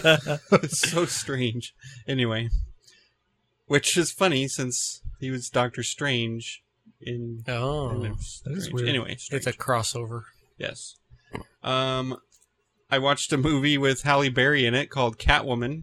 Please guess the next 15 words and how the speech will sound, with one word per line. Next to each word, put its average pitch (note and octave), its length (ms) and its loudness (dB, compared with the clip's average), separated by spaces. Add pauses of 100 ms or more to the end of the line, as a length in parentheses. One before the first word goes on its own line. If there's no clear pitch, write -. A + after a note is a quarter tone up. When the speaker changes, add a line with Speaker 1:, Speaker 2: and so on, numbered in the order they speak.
Speaker 2:
Oh, C3+ 440 2
Speaker 1:
I A#2+ 40 0
watched B2 200 2
it B2+ 40 2
Speaker 2:
yeah. B2+ 140 2
Speaker 1:
with C3 80 -2
my C3 100 2
daughter. A#2+ 460 0 (1200)
Speaker 3:
That C#3+ 140 -2
didn't C4+ 140 2 (100)
Speaker 1:
And B2 80 -2
Speaker 3:
get E3+ 180 2
very D#3 280 2
good C#3 520 0
reviews C3+ 840 -2